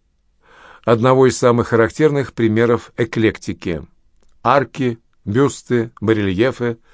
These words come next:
скульптурные группы. Вдоль всего второго этажа широкий балкон с колоннами, над ним ряд бюстов знаменитых композиторов, выше позолоченая надпись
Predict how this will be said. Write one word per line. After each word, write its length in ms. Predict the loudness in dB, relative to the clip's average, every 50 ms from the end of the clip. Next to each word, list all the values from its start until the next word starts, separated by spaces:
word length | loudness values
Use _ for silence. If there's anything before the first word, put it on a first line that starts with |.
| _ _ -20 -20 -20 -20 -20 -20 -20 _ _
скульптурные 760 | -14 -2 0 0 0 0 0 0 0 2 2 0 -2 -2 0
группы. 720 | 0 0 0 0 -2 -2 -6 _ -6 -4 -4 -4 -6 -10 -16 _ _ _ _ _ _ _ _ _ _ _ _ _ -20 -20 -20 -20 -20 -20 -10 _
Вдоль 320 | -4 2 4 4 4 4
всего 340 | 2 2 2 4 6 6 4
второго 400 | 4 2 2 4 4 6 4 4
этажа 520 | 4 4 2 2 2 2 4 4 2 0 -2 -8 -20 -20 -20 -20 _
широкий 440 | -6 0 2 4 4 4 4 2 2
балкон 440 | 2 2 2 2 0 0 -2 -2 -2
с 60 | -4
колоннами, 960 | -2 0 0 2 2 4 2 2 2 0 -2 -2 -2 -2 -2 -4 -6 -8 -12 -20 -16 _
над 240 | -2 0 0 0 0
ним 380 | 2 2 4 4 2 0 -2 -10 _ _ _ _
ряд 240 | 0 2 2 2 2
бюстов 420 | 2 2 2 2 2 2 0 0 0
знаменитых 580 | 0 0 0 0 2 0 -2 -2 -4 -4 -4
композиторов, 1000 | -2 -4 -4 -2 -2 -2 -2 0 -2 -2 -2 -2 -2 -2 -2 -2 -2 -4 -8 -16 _ -20 -20 -20 -8
выше 640 | -2 0 2 2 2 2 2 2 2 2 2 0 -4 -6 _
позолоченая 720 | -2 -2 2 4 4 2 2 2 0 0 2 0 0 0
надпись 760 | 0 0 0 -2 -4 -4 -4 -2 -2 -2 -4 -6 -12 -14